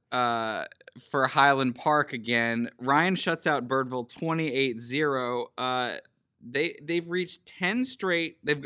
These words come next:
uh, excuse me, they're now on a streak of ten straight quarters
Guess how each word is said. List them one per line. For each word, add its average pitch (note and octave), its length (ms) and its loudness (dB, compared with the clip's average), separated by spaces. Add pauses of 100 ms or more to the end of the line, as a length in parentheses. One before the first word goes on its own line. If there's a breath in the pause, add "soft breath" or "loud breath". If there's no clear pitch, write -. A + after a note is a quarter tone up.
uh, C#3 160 0
excuse D#3+ 240 -6
me, C3+ 80 -2
they're C#3 160 2
now G#3 140 2
on A3 80 2
a G3 60 -2
streak - 220 -4
of C3 120 -6
ten G3+ 280 -4
straight G3+ 260 -4
quarters B2 440 -2